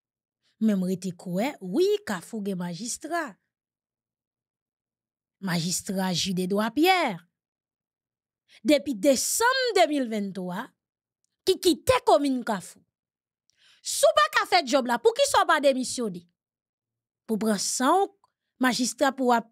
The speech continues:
dirije commune nan pa WhatsApp? Hey, hey, hey! C'est l'Haïti pour une bêtise comme ça.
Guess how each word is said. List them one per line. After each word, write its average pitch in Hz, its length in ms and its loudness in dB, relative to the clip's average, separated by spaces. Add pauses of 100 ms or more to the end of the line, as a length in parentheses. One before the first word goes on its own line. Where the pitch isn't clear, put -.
dirije 262 500 0
commune 262 320 0
nan 254 160 -4
pa 262 160 0
WhatsApp? 294 520 -4 (520)
Hey, 277 140 4 (140)
hey, 302 180 0 (100)
hey! 381 600 -4 (240)
C'est - 280 -2 (140)
l'Haïti 480 500 2
pour 330 160 -4
une 285 80 0
bêtise 247 400 -2
comme 208 140 -10
ça. 302 180 -8